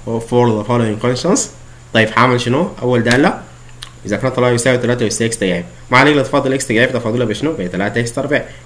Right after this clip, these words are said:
في نفس الدالة بتاعتك في لين التلاتة. إذاً المعادلة بتاعتك أو التفاضل حيكون كم؟ تلاتة إكس تربيع في تلاتة أس إكس تجاعيد، يعني نفس الدالة في لين الأساس بتاعك تلاتة، حتكون لين التلاتة. ده المثال الأول. المثال الثاني،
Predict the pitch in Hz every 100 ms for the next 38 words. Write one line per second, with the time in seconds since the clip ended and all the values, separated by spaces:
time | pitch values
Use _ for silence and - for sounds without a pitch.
0 | - 101 113 113 110 117 113 113 123 175
1 | - 98 104 139 143 113 92 - - 117
2 | 131 104 98 107 117 104 110 120 175 -
3 | 117 110 - 123 151 143 95 120 120 120
4 | 131 180 - - - - - 101 104 117
5 | 113 - 98 107 139 143 - 104 101 107
6 | 110 98 - 110 - 107 95 107 92 95
7 | 101 110 92 101 110 156 190 131 98 110
8 | 117 98 127 117 107 120 143 175 110 90
9 | - - - - 110 123 135 123 90 90
10 | - - - - - - - - - -
11 | - - - - 107 104 101 101 127 143
12 | 87 82 - - - - - - - -
13 | - - 104 107 135 143 123 - 135 147
14 | 180